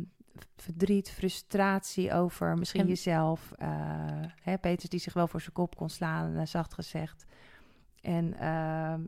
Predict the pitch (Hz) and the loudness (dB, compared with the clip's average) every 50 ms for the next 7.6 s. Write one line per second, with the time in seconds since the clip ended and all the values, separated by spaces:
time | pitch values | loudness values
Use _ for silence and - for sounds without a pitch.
0 | - - - 196 196 185 165 156 175 202 - _ - - - - - - - - | -8 -4 0 2 4 4 4 2 -2 -6 -16 _ -20 -20 -20 -20 -20 -20 -20 -20
1 | - - - _ _ _ - - 202 196 196 101 98 - - - - 175 202 - | -20 -20 -20 _ _ _ 6 8 8 10 10 6 4 2 2 4 6 4 4 4
2 | - 185 196 190 - - - 180 - 185 185 - - 185 180 - - 185 - - | 2 0 2 2 4 4 4 4 4 4 2 2 2 2 2 2 2 0 2 4
3 | 180 175 175 - - 165 165 160 - 156 156 156 - - - 156 156 156 156 156 | 4 4 4 4 2 0 0 0 2 2 2 0 0 -4 -6 -4 -2 -2 -2 -2
4 | 156 156 151 151 151 156 151 151 151 - - 151 165 170 160 156 156 151 151 165 | -2 -2 -2 -2 -2 -2 -4 -6 -8 -10 -6 -2 0 2 2 2 0 0 -2 -2
5 | 160 156 - - 151 160 156 156 156 156 160 156 160 156 - - - - 135 160 | -4 -4 -6 -6 -4 -2 -2 0 0 0 0 0 -2 -4 -6 -8 -6 -4 -2 0
6 | 160 156 156 156 160 156 - - - - - - - - - - - - - - | 0 0 0 0 -2 -4 -6 -14 -20 -18 -18 -18 -18 -18 -18 -18 -18 -18 -16 -16
7 | - - - - - - 269 269 254 214 196 175 | -14 -14 -14 -6 2 8 10 12 12 12 10 8